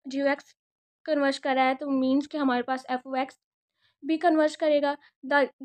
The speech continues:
given integral, integral one to positive infinity e power minus x, x power p dx is also converge। तो ये थी हमारी आज की वीडियो, जिसमें हमने basic example of limit comparison test दे-, को देखा।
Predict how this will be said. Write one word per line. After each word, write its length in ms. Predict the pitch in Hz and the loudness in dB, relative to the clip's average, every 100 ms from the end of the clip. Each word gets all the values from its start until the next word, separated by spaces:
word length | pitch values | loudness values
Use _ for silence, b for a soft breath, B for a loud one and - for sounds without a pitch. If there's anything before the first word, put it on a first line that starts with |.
| 269 | -6
given 260 | 262 294 311 | 0 0 2
integral, 580 | 302 285 240 226 247 262 | 0 2 -2 -2 -4 -2
integral 440 | 277 254 233 254 247 | 0 0 0 0 0
one 120 | 254 262 | -2 -2
to 80 | 294 | -2
positive 360 | 262 254 285 | -2 -2 -4
infinity 580 | 269 254 262 226 233 311 - _ - | -2 -2 -4 -8 -6 -8 -8 _ -8
e 80 | 285 | -2
power 180 | 285 285 | 0 0
minus 260 | 285 285 269 269 | -2 -4 -4 -8
x, 120 | - _ _ _ _ _ _ _ _ - | -8 _ _ _ _ _ _ _ _ -12
x 240 | 294 285 - | -12 -10 -4
power 200 | 302 285 | 0 0
p 220 | 277 269 254 269 | -2 -4 -4 0
dx 280 | 269 262 - | -2 -2 -6
is 100 | 294 - | -8 -4
also 280 | 240 240 277 277 | -4 -2 -4 -2
converge। 520 | 254 220 214 214 - _ _ _ _ _ - | -2 -2 -4 -6 -16 _ _ _ _ _ 0
तो 220 | 294 285 | 4 4
ये 160 | 285 285 | 4 0
थी 40 | 311 | 0
हमारी 320 | 339 311 311 | 2 2 2
आज 260 | 277 269 - | 2 0 -2
की 120 | 294 | -4
वीडियो, 280 | 269 285 302 | -2 0 -2
जिसमें 300 | 285 294 294 | -2 -4 -2
हमने 280 | 285 285 | 0 0
basic 500 | 262 262 254 302 302 | 2 0 -2 -8 -10
example 600 | 277 _ - 254 247 269 | -18 _ -10 -6 -2 -2
of 100 | 269 269 | -2 -2
limit 200 | 254 269 | -2 -2
comparison 540 | 277 254 240 240 262 254 | -2 0 -2 -2 -2 -2
test 220 | 247 247 | -4 -8
दे-, 140 | 233 226 - | -12 -12 -6
को 140 | 262 254 _ _ _ - | -6 -6 _ _ _ -12
देखा। 400 | 240 226 285 | -8 -6 -4